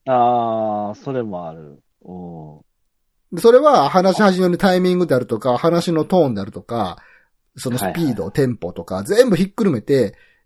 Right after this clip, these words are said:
Speaker 2: 自分が面白いと思っているシステムに乗らへんかった時点で、すごい寒くなるやん。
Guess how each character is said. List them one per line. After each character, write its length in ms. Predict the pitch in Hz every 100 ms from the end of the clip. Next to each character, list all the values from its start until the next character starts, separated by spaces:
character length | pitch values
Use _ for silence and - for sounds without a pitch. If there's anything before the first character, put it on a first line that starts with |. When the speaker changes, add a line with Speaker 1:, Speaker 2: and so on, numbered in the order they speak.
| -
Speaker 2:
自 180 | 208
分 320 | 349 339 349 349
が 180 | 381
面 240 | 254 311 349
白 240 | - 226
い 60 | 156
と 80 | 135
思 220 | 135 139
っ 60 |
て 200 | 135 -
い 120 | 143 143
る 420 | 196 143 104 - _
シ 180 | - 208
ス 100 | -
テ 120 | 208
ム 100 | 196
に 60 |
乗 120 | 175 214
ら 120 | 151
へ 60 |
ん 60 | 120
か 100 | 101
っ 40 |
た 80 | -
時 120 | 98
点 140 | - 117
で、 100 | 110 110
す 220 | - 294
ご 120 | 311 254
い 20 |
寒 240 | 226 202
く 60 | 160
な 100 | 98
る 60 | -
や 100 |
ん。 40 | -